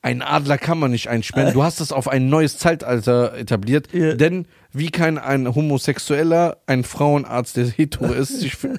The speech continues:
Speaker 2: <laughs>
Speaker 1: fühlen lassen?
Speaker 2: Ja, genau, genau.
Speaker 1: Das heißt, das sind so gegebene
Speaker 2: Ja.
Speaker 1: Sätze, die
Speaker 2: Ah, nix hat Sinn ergeben von dem, was du gerade gesagt
Speaker 1: Doch.
Speaker 2: hast. Aber es ist, <laughs> okay, geht weiter.
Speaker 1: Hat's keinen Sinn ergeben.
Speaker 2: <laughs> Doch, ja, ich lass dir das durchgehen.
Speaker 1: Ja, also. Ähm,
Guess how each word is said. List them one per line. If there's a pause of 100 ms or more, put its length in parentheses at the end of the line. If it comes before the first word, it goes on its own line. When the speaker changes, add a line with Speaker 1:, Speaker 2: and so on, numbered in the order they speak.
(100)
Speaker 2:
<laughs>
Speaker 1:
fühlen
lassen?
Speaker 2:
Ja,
genau,
genau.
Speaker 1:
Das
heißt,
das
sind
so (260)
gegebene
Speaker 2:
Ja.
Speaker 1:
Sätze,
die (760)
Speaker 2:
Ah,
nix
hat
Sinn
ergeben
von
dem,
was
du
gerade
gesagt
Speaker 1:
Doch.
Speaker 2:
hast.
Aber
es
ist,
<laughs>
okay,
geht
weiter.
Speaker 1:
Hat's
keinen
Sinn
ergeben.
Speaker 2:
<laughs>
Doch,
ja,
ich
lass
dir
das
durchgehen.
Speaker 1:
Ja,
also. (1600)
Ähm,